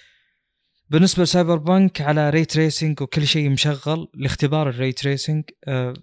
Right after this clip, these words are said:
أول واحد من، آه، إي إم دي اللي هو ال إكس تي ستة وخمسين، ال إكس تي إكس اثنين وستين، أربعين ثمانين ستة وتسعين، والأربعين تسعين مية وواحد وعشرين. ففي فرق أيضا جدا كبير. Shadow of the Tomb Raider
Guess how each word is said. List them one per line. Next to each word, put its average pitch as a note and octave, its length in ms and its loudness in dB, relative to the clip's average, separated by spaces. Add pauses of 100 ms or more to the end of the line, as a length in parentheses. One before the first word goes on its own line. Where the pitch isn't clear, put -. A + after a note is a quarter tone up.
(100)
أول C#3+ 200 2
واحد C3+ 400 -2
من، B2 320 0 (260)
آه، C3+ 160 -8
إي C#3 160 -4
إم C3 100 2
دي C3+ 140 -2
اللي B2+ 120 -4
هو C3 260 -6 (200)
ال B2+ 140 -10
إكس - 240 -10
تي D3 360 -6 (200)
ستة - 260 -6
وخمسين، C#3 560 -2 (360)
ال C3+ 60 -2
إكس - 180 -4
تي C3+ 220 -2
إكس - 220 -6
اثنين C#3 200 0
وستين، C3 580 -2 (360)
أربعين C3+ 280 0
ثمانين C3+ 340 0
ستة - 360 -6
وتسعين، B2+ 580 -6 (480)
والأربعين C3+ 440 0
تسعين C3 520 -4
مية C#3 260 0
وواحد B2+ 320 -6
وعشرين. A#2+ 500 -12 (480)
ففي - 760 -14
فرق C3+ 280 -8 (160)
أيضا C#3 260 -6
جدا C3 380 -6
كبير. C3+ 500 -8 (640)
Shadow F3 280 2
of - 20 -4
the D3+ 80 -2
Tomb E3 220 2
Raider D#3 420 0